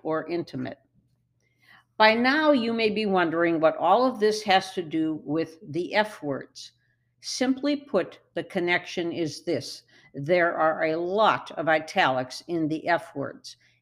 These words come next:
and that's because the use of italics has evolved over the centuries. In English, italics are used primarily for titles,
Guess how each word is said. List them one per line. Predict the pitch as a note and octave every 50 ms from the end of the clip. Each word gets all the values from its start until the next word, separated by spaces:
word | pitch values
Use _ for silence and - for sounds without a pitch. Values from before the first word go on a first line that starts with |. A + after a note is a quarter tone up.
| _ -
and | D3 D3 C#3 C3+
that's | D3+ D3+ - - - -
because | - B3 A#3+ - - G#3 F#3 F#3 F3 -
the | - F#3
use | E3 E3 E3+ E3+ - F3+
of | E3
italics | F#3+ F#3+ F#3+ F#3+ - F3 D3+ D3 D3 D3 C#3+ - -
has | - E3 D3 C3+
evolved | D#3 D#3 D3 C#3+ F3+ G3 G3 F3+ D#3+ D#3 D3+ D3+ - -
over | E3 D#3 D3 D3 D3+
the | C#3 C#3+ D#3
centuries. | - - - E3+ D3+ C#3+ D3 - - B2+ - - - - - - _ _ _ _ _ _ _ _ _ _ _ _ _ -
In | G#3 A#3 C4 D4+
English, | D4+ C4+ B3+ A#3+ F3 F#3 G3 G3+ - - - -
italics | F3+ F3+ D#3+ - - F3+ E3+ F3 G3 G#3+ G3+ - -
are | G3+ F3
used | E3+ E3+ E3+ E3 - - - - _
primarily | _ - G3 G3 G3+ G#3 A3+ A#3 A#3 A3+ A3+ A3 G#3+ G#3 G3+
for | G3+ G3+ - G3+ F#3+
titles, | - - - - G3+ F#3 D3 C3+ - - C#3 - - -